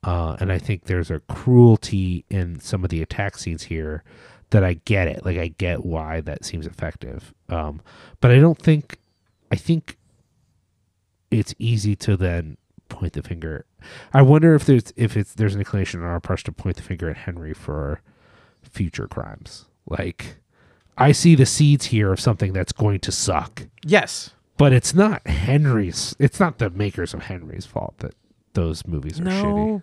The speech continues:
Speaker 2: but, I mean,
Speaker 1: Again, it's not Caven's fault that, uh, fucking Avenged Sevenfold is a crime against humanity, but
Speaker 2: No, that's a terrible analogy.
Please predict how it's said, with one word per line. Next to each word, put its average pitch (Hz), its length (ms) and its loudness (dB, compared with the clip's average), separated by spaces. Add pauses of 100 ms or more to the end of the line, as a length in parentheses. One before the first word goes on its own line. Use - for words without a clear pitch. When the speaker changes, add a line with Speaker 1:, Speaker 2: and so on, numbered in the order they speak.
(100)
Speaker 2:
but, 156 300 0 (180)
I 151 120 -2
mean, 151 320 0 (920)
Speaker 1:
Again, 127 340 2 (920)
it's - 160 -8
not 165 180 0
Caven's 156 420 0
fault 95 320 -4
that, 90 280 -2 (200)
uh, 67 440 -8 (260)
fucking 78 420 -10
Avenged 80 320 -10
Sevenfold 80 500 -6
is 73 120 -10
a - 60 -12
crime 80 320 -10
against 76 320 -12
humanity, 78 460 -10
but - 260 -14 (1200)
Speaker 2:
No, 151 120 -12
that's 151 240 -14
a - 20 -16
terrible 147 320 -6
analogy. 135 480 -4